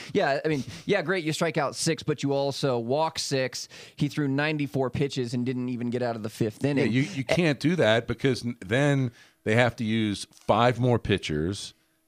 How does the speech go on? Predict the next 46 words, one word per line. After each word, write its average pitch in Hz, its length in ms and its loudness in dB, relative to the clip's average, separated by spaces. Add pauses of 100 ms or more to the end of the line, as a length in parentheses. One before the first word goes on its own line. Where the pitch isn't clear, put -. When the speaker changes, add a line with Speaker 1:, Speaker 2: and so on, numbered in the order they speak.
(120)
Speaker 2:
and 117 160 6
it 113 80 -4
just, 120 320 -2 (180)
it, 110 240 -4
it 104 140 0
just - 320 -2
taxes 98 580 -4
the, 117 280 0
the 101 120 0
bullpen. 104 440 0
And 82 160 -2
I 98 100 2
know 107 160 2
they 110 120 2
spent 98 280 0
a - 20 0
lot 87 220 0
of 107 60 0
money 107 200 0
on 104 120 -2
this 101 120 -6
bullpen, 95 540 -4 (340)
and 80 140 -2
you 80 80 0
can 80 100 -4
shuffle 98 380 0
it 98 80 0
around, 107 400 2
but 85 100 -2
eventually 92 400 -2
it's - 80 -6
going 87 240 -4
to 82 60 -8
come 85 220 -4
up 120 160 -2
to - 120 -12
you. 85 220 -2 (280)
Those, 90 260 -4 (100)
those 92 480 0 (100)
extra 95 340 -4
pitches, 123 440 -2
those 92 200 -4
extra - 280 -6 (100)
innings. 113 380 -2
I - 40 -4
mean, 101 200 0